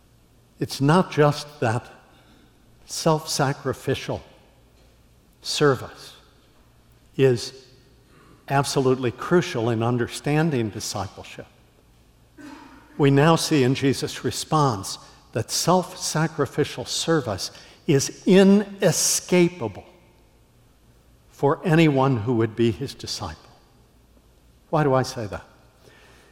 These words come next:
It's interesting. They come and ask for seats of honor. "We want the place of honor." And Jesus says, "You don't know what you've asked."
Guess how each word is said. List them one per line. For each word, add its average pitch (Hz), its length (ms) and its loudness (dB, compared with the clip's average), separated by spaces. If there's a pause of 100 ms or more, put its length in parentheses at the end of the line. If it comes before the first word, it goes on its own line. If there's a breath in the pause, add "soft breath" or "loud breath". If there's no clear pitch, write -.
(680 soft breath)
It's 165 200 2
interesting. 143 540 2
They 151 180 6
come 139 500 0 (140)
and 151 160 0
ask 127 360 0
for - 300 -6
seats - 380 0
of 143 100 0
honor. 139 300 -2 (480)
"We 175 100 8
want 160 300 4
the 127 80 -6
place 180 480 0
of 151 100 -2
honor." 117 220 -4 (1080 soft breath)
And 127 140 -4
Jesus 165 400 2
says, 123 340 -2 (380)
"You 143 140 -2 (160)
don't 175 460 6
know 123 320 0 (120)
what 151 380 0
you've 120 240 -2 (180)
asked." 151 800 -6